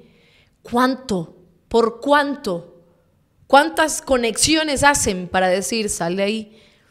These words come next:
Y del Partido Social Cristiano debe tener un dolor impresionante, porque uno de los primeros vendidos es Esteban Torres,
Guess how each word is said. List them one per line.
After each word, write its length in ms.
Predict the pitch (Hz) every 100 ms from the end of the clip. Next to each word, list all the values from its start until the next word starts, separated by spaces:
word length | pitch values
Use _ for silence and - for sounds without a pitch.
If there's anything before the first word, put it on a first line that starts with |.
| _ _ _ _ -
Y 80 |
del 180 | 214 190
Partido 380 | 196 180 240 311
Social 280 | 294 226 269
Cristiano 600 | 226 190 202 196 240 254
debe 180 | 190 208
tener 240 | 180 175
un 220 | 196 202
dolor 400 | 190 180 190 214
impresionante, 1080 | 233 214 196 185 175 - 175 180 175 - - - - - -
porque 260 | 180 180
uno 180 | 190 226
de 100 | 202
los 120 | 180
primeros 380 | - 180 185 202
vendidos 480 | 180 170 277 277 185
es 160 | 170
Esteban 420 | 170 - 170 160 -
Torres, 640 | 208 202 - - -